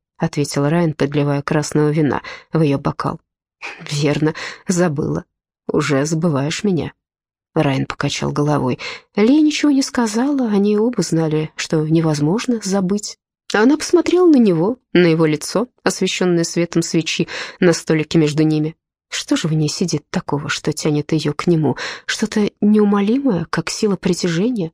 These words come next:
"Было бы гораздо проще поддаться ей, точно так же, как было бы проще поддаться и упасть со скалы, чем вскарабкаться обратно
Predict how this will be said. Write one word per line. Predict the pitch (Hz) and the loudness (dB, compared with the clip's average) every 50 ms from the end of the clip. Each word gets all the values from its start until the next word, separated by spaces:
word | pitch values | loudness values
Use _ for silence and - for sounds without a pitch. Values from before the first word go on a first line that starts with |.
| _ _ _ _ _ - | _ _ _ _ _ -2
"Было | 233 233 233 277 269 254 | 0 2 2 2 2 2
бы | 240 254 240 | 0 0 0
гораздо | - 240 247 269 247 226 240 214 | 0 2 0 0 0 0 -2 -2
проще | - 247 262 294 294 - - 202 - - - - - - _ | 0 0 0 0 0 0 -2 -4 -4 -6 -10 -12 -14 -14 _
поддаться | - 233 214 185 180 254 302 302 - - - 147 | -2 0 0 2 2 0 0 -2 -2 -4 -4 -2
ей, | 139 - 131 143 147 | -2 0 0 -2 -2
точно | - - 185 - - - 175 170 | 0 -2 -2 0 0 0 -2 0
так | - 226 226 202 | 0 -2 -2 -2
же, | - 160 | -4 -4
как | - - 170 160 160 160 | -2 0 0 0 0 0
было | 160 196 208 196 | 0 0 0 2
бы | 160 175 170 - - - - - - | 2 0 0 -2 -4 -14 -16 -8 -2
проще | - 190 190 214 240 - - - 196 175 156 139 - | 0 2 2 2 2 0 -2 -2 0 0 0 0 0
поддаться | - 180 170 151 147 165 196 226 - - - - | 0 0 0 0 0 -2 -2 -2 -4 -6 -4 -2
и | 160 | -2
упасть | 151 - - 196 214 214 - | -2 0 -2 -2 -2 -4 -4
со | - - | -6 -6
скалы, | 196 - - - 196 190 214 269 277 | -6 -4 -2 -2 0 0 0 0 -2
чем | - - 180 151 143 | -2 -2 -2 -2 -2
вскарабкаться | - - - - 175 160 143 - - - - - 165 | -4 -4 -2 -2 0 0 -2 -4 -6 -10 -4 -2 -2
обратно | 156 151 151 143 127 - - 139 | 0 0 0 -2 0 0 -2 -4